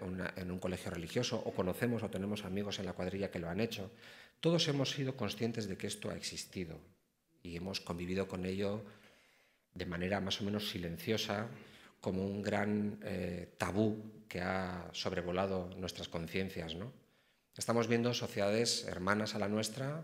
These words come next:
sociedades democráticas y avanzadas que están haciendo un enorme trabajo, sociedades en las que también el catolicismo está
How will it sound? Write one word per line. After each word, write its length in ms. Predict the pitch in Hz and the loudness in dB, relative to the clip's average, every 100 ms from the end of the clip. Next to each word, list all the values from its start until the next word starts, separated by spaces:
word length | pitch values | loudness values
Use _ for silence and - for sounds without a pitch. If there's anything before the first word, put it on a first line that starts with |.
| - - | -10 -10
sociedades 540 | - 98 92 98 95 | -8 2 4 4 2
democráticas 640 | 92 92 110 110 104 101 | 0 0 0 0 0 0
y 40 | 104 | 0
avanzadas 460 | 95 90 107 120 | 0 0 -2 -2
que 80 | - | -2
están 220 | - 104 | -2 -2
haciendo 400 | 98 101 104 113 | -2 -4 -2 -2
un 160 | 113 95 | -2 -2
enorme 280 | 92 107 107 | -2 0 -2
trabajo, 360 | 95 127 - | 0 -2 -2
sociedades 440 | - - 85 104 - | -6 -4 0 2 0
en 80 | 85 | -2
las 120 | 85 | -4
que 80 | - | -4
también 260 | 85 92 | -2 -2
el 60 | 101 | -2
catolicismo 560 | 87 82 80 90 87 | -4 -6 -6 -6 -6
está 260 | 80 - | -6 -6